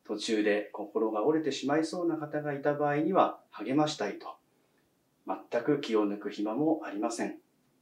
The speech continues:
えー、参禅研修が終わると、参禅者も指導する側の私たちも疲労困憊してしまう、それくらい大変な、えー、一大行事がこの参禅研修です。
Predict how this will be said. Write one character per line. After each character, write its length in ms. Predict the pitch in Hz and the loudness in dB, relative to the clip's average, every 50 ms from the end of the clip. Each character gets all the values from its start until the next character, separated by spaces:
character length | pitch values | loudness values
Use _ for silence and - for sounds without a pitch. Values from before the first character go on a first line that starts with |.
| _ _ _ _ _ _ _ _ _ - - - _ _ _ _ _ _ _ | _ _ _ _ _ _ _ _ _ -20 -20 -20 _ _ _ _ _ _ _
え 160 | - 104 98 | -6 -6 -6
ー、 20 | 98 | -4
参 240 | - 117 113 113 107 | 0 2 2 2 2
禅 220 | 110 117 117 110 | 2 2 0 2
研 220 | - 123 120 113 | 2 0 0 0
修 180 | 107 - 117 113 | 0 0 0 0
が 120 | 117 117 120 | 2 2 4
終 200 | 131 156 165 160 | 8 8 8 8
わ 60 | 160 | 6
る 60 | - | 4
と、 240 | - - - - - - _ _ _ _ _ _ _ | 4 4 2 2 -4 -12 _ _ _ _ _ _ _
参 320 | - - 117 117 113 110 | -6 -4 0 2 2 2
禅 240 | 107 120 113 113 110 | 2 2 2 2 2
者 160 | - 107 101 | 0 0 0
も 340 | 110 135 143 - - - - _ _ - | 2 2 2 2 0 -4 -10 _ _ -10
指 160 | - 131 117 117 | -6 -2 0 4
導 200 | 113 113 110 - | 4 4 2 2
す 100 | - 113 | -4 -6
る 140 | 117 113 | -6 -4
側 260 | 110 117 120 120 123 127 | 0 2 2 2 2 4
の 320 | 143 151 156 - - - - | 4 4 4 2 0 -4 -8
私 340 | - - - - 139 - - | -8 -8 -2 -2 -2 -2 0
た 140 | - - - | 0 0 0
ち 120 | - 214 | 0 -2
も 200 | - - - - - _ _ | -4 -4 -4 -8 -14 _ _
疲 160 | - - - | -10 -2 0
労 200 | 107 120 - - | 0 2 0 0
困 320 | - - - - 139 - | 0 2 2 2 2 2
憊 180 | - 156 156 151 | 2 2 2 2
し 60 | - | 2
て 100 | - 139 | 0 -2
し 160 | - - 120 | -2 0 0
ま 80 | 110 110 | 0 0
う、 140 | - - - - _ _ _ _ _ | 0 -2 -6 -14 _ _ _ _ _
そ 160 | - - 135 | -6 0 2
れ 80 | 147 170 | 2 2
く 160 | - - 196 | 2 2 4
ら 160 | 180 170 165 156 | 6 8 8 8
い 160 | 156 156 - - _ _ | 6 4 -2 -10 _ _
大 240 | - 117 123 123 117 | 2 4 4 4 2
変 300 | 127 123 117 110 110 110 | 0 0 0 2 2 2
な、 260 | 107 - 107 - - - _ _ _ _ _ | 2 2 2 0 -4 -12 _ _ _ _ _
え 200 | - 98 - - - | -8 -6 -4 -4 -6
ー、 40 | - | -6
一 160 | - - - | -6 -2 0
大 220 | 180 175 170 170 | 2 2 2 2
行 180 | 160 165 151 143 | 4 6 4 4
事 140 | - 175 202 | 4 4 4
が 160 | 185 135 - | 4 4 2
こ 120 | - 101 | 2 -2
の 120 | 98 87 - | -6 -6 -8
参 240 | - - - 107 | -6 -4 -2 -2
禅 240 | - 117 113 113 104 | -2 0 -2 -2 -2
研 180 | - 113 107 98 | -2 -2 -4 -4
修 200 | - - - - | -4 -8 -10 -12
で 80 | - | -12
す。 320 | - - - - - - | -10 -10 -10 -10 -12 -16